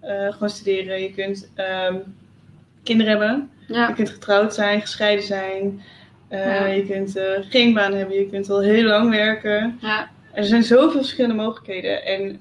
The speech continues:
Speaker 1: dat maakt het echt heel complex.
Speaker 2: Ja, inderdaad. Maar ook het daten gewoon, naar wat mensen überhaupt naar op zoek zijn, maakt het
Speaker 1: Ja.
Speaker 2: ook wel complex,
Speaker 1: Naar welke
Speaker 2: inderdaad.
Speaker 1: levensfase je inderdaad
Speaker 2: Ja.
Speaker 1: zit.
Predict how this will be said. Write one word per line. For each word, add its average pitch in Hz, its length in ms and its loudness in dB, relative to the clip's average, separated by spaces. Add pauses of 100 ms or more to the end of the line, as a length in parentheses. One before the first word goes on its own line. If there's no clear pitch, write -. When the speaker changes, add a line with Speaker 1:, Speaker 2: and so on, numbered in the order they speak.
(120)
Speaker 1:
dat 214 140 -2
maakt 240 180 0
het - 100 -10
echt 262 120 4
heel 254 260 6
complex. 277 540 6
Speaker 2:
Ja, 349 140 4 (640)
inderdaad. 226 680 -2 (600)
Maar - 160 -2
ook 254 120 2
het - 140 -2
daten 220 380 0
gewoon, 190 420 -12
naar 190 200 -8
wat 196 180 -8
mensen 214 560 -10
überhaupt 208 360 -6
naar 208 160 -4
op 196 80 -12
zoek - 220 -16
zijn, 180 260 -8
maakt 180 240 -10
het 190 240 -18
Speaker 1:
Ja. 233 420 0 (640)
Speaker 2:
ook 214 140 -4
wel 208 140 -6
complex, 196 500 -10
Speaker 1:
Naar 214 140 -2
welke 214 160 4
Speaker 2:
inderdaad. 208 180 4
Speaker 1:
levensfase 185 600 -2
je 185 60 -8
inderdaad 202 360 -8
Speaker 2:
Ja. 233 60 -10
Speaker 1:
zit. 202 280 -8